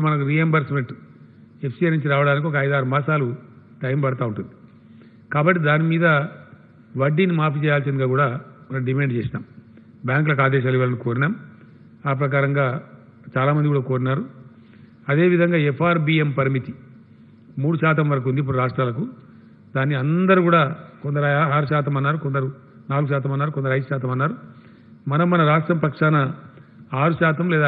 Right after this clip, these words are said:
ఐదు శాతం పొడిగించాలి. దీని మీద సత్వర నిర్ణయం తీసుకోవాలని కూడా కోరినాం. రాష్ట్రాల యొక్క revenue complete down అయింది కాబట్టి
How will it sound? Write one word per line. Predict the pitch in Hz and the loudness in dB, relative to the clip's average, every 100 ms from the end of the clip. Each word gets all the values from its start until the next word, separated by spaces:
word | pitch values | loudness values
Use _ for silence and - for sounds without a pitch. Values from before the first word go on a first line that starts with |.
| 135 | 0
ఐదు | 139 | 0
శాతం | 143 135 135 - - - - - - | -2 0 -4 -6 -14 -20 -20 -20 -8
పొడిగించాలి. | 139 143 156 147 170 143 | -2 0 2 2 0 0
దీని | 147 151 | -2 -2
మీద | 139 147 | -2 -4
సత్వర | 135 185 180 | 0 2 2
నిర్ణయం | 165 165 151 | 2 0 -2
తీసుకోవాలని | 135 151 135 | -4 -2 0
కూడా | 135 123 | -2 -4
కోరినాం. | 120 101 90 - - - - - - - - | -6 -6 -10 -18 -20 -20 -20 -20 -20 -20 -6
రాష్ట్రాల | 139 143 160 160 | -6 -2 0 0
యొక్క | 147 147 | 0 0
revenue | 139 156 160 143 | 0 0 0 -2
complete | 139 151 135 - - 135 | -2 -4 -6 -10 -10 -4
down | 143 147 | 0 0
అయింది | 131 123 | -2 -2
కాబట్టి | 127 127 | -2 -2